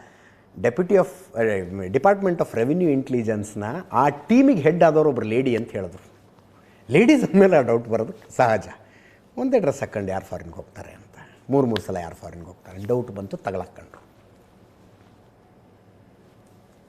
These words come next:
ಒಂದು ಕೆ ಜಿ ಚಿನ್ನವನ್ನ ತಂದು ಕೊಟ್ರೆ ಒಂದು ಲಕ್ಷ ಕಮಿಷನ್ ಇತ್ತಂತೆ. ಅದರ ಅರ್ಥ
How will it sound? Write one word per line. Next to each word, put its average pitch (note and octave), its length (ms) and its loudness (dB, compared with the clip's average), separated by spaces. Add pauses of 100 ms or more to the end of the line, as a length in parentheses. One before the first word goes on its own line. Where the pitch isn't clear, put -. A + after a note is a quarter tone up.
(880)
ಒಂದು F4 600 8
ಕೆ C#4+ 220 8
ಜಿ E4+ 200 6
ಚಿನ್ನವನ್ನ A3+ 600 4
ತಂದು D#3 300 0
ಕೊಟ್ರೆ C#3+ 340 -4
ಒಂದು C4 340 2
ಲಕ್ಷ F#3 260 -2
ಕಮಿಷನ್ F#3+ 480 -2
ಇತ್ತಂತೆ. - 720 -16 (1700)
ಅದರ C#3 180 4
ಅರ್ಥ D#3 240 2